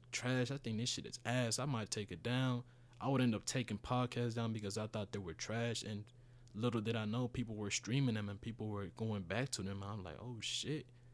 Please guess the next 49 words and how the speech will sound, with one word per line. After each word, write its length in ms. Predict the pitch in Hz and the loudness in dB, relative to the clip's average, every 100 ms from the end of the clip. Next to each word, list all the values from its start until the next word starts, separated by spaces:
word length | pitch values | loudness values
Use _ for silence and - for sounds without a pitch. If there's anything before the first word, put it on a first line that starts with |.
| - - | -20 -10
y'all 140 | 95 104 | -4 -2
actually 340 | 101 110 104 | -2 -2 -2
enjoyed 460 | 87 73 117 165 - | -2 -2 0 0 -2
this." 320 | 67 - - - - - - - - - - - | -8 -8 -10 -16 -20 -20 -20 -20 -20 -20 -16 -6
Right? 340 | 95 120 - | 0 0 0
And 380 | 104 110 104 92 - - - - | 0 0 0 -4 -10 -20 -14 -4
I 80 | 123 | 2
had 220 | 139 120 | 2 0
to 40 | |
get 200 | 113 120 | 0 0
out 100 | 113 | 0
of 60 | 107 | -2
my 160 | 104 104 | -2 -2
own 260 | 98 95 | -2 -2
way, 300 | 90 139 135 | 0 2 0
and 140 | 98 98 | -2 -4
I 40 | |
had 200 | 110 107 | -4 -4
to 80 | - | -4
realize, 480 | 98 117 104 98 95 | -2 -2 0 -2 -4
bro, 320 | 98 101 87 - - - - | -4 -2 -4 -10 -20 -20 -10
certain 380 | - - 143 139 | -4 2 4 4
shit 240 | - 135 | 4 2
that 180 | 123 107 | 2 -2
you 80 | 127 | -2
think 240 | 120 113 | 0 0
is 140 | 101 85 | 0 -2
good, 400 | 110 127 123 110 - - - - - | 2 2 2 0 -8 -20 -20 -20 -10
when 180 | 101 104 | -4 0
you 80 | 113 | 0
put 180 | - 117 | 0 0
it 100 | 107 | 0
out, 200 | 117 123 | 0 -2
it's 100 | 110 | -6
gonna 180 | 107 104 | -6 -6
be 120 | 95 | -6
garbage. 680 | 87 104 127 139 139 - - - - - - | -4 0 0 -2 -6 -10 -12 -18 -20 -20 -6
And 100 | 104 | 0
certain 280 | - 127 120 | 2 4 4
things 240 | 120 120 | 4 2
that 120 | 107 | 0
you 80 | 123 | -2
think 280 | 113 120 110 | 0 0 0
is 80 | 98 | -2
trash, 580 | - 113 120 120 - - | 0 0 2 2 -2 -6
you 100 | 117 | -4
put 200 | - 117 | -2 0
it 100 | 107 | 2
out, 320 | 120 120 | 2 2